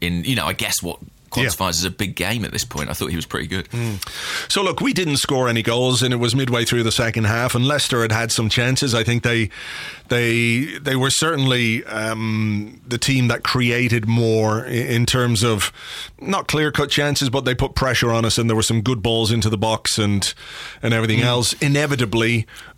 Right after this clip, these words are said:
Speaker 2: our defensive frailty came, uh, to manifest itself with the, the first Jamie Vardy goal. I mean, nice bit of play from, from Leicester, but, uh, yeah,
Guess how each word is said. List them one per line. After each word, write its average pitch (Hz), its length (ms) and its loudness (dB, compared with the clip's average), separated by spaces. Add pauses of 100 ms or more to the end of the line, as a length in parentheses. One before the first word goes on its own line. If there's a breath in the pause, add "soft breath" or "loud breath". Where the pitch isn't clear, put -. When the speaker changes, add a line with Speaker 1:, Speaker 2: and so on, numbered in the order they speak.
(160)
Speaker 2:
our 117 160 0
defensive 117 480 0
frailty 117 500 2
came, 117 600 2 (520)
uh, 110 680 2
to 120 120 0
manifest 123 640 0
itself 135 420 0
with 120 160 -2
the, 113 140 2
the 107 120 -4
first 123 320 0
Jamie 123 280 2
Vardy 120 280 0
goal. 139 200 0
I - 20 0
mean, 123 240 0
nice 123 240 0
bit 113 180 0
of 107 120 -6
play 113 280 2
from, 107 640 0
from 107 560 -2
Leicester, 151 440 0
but, 117 300 0 (760 loud breath)
uh, 107 680 2 (440)
yeah, 143 340 2